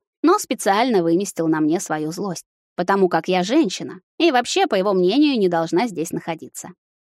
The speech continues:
Как же мне хотелось доказать ему обратное. Но я ещё не настолько хорошо вникла в детали процесса сборки, чтобы делать выводы о его работе. И всё же решила попытаться. Выполнив задание Вейна,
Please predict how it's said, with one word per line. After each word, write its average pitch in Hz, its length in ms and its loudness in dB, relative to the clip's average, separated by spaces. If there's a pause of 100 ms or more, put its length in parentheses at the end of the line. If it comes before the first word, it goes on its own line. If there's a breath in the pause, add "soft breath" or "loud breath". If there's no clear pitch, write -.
(280)
Как 269 220 -4
же 170 100 -2
мне 151 180 4
хотелось 180 480 -4
доказать 151 460 -10
ему 156 140 -2
обратное. 156 540 -8 (320)
Но 285 120 4
я 330 160 4
ещё 311 200 2
не 240 100 0
настолько 233 460 -2
хорошо 196 380 -2
вникла 190 380 0
в 185 60 -6
детали 170 320 -2
процесса 170 460 -2
сборки, 269 400 -2
чтобы 185 280 -2
делать 175 340 0
выводы 165 340 -4
о 156 100 -4
его 151 220 -8
работе. 151 420 -14 (480)
И 196 140 2
всё 175 280 0
же 285 120 0
решила 165 380 -4
попытаться. - 580 -12 (500)
Выполнив 277 420 2
задание 208 500 2
Вейна, 294 340 2